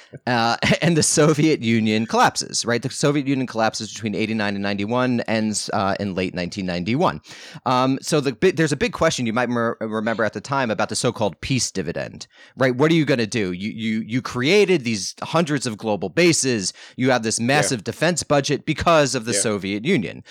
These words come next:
Speaker 1: So without the Soviet Union, uh, you know, it's the end of history. Fukuyama says liberal
Speaker 2: Yeah.
Speaker 1: democracy is the only ideology. You should come home.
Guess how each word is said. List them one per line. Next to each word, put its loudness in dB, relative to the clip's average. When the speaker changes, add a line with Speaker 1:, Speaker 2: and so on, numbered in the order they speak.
Speaker 1:
So 2
without 2
the 0
Soviet 0
Union, 0
uh, -2
you -4
know, 0
it's -6
the -10
end -4
of -6
history. -2
Fukuyama -4
says -4
liberal -2
Speaker 2:
Yeah. -4
Speaker 1:
democracy -4
is -6
the -6
only -4
ideology. -2
You -8
should -8
come 0
home. 2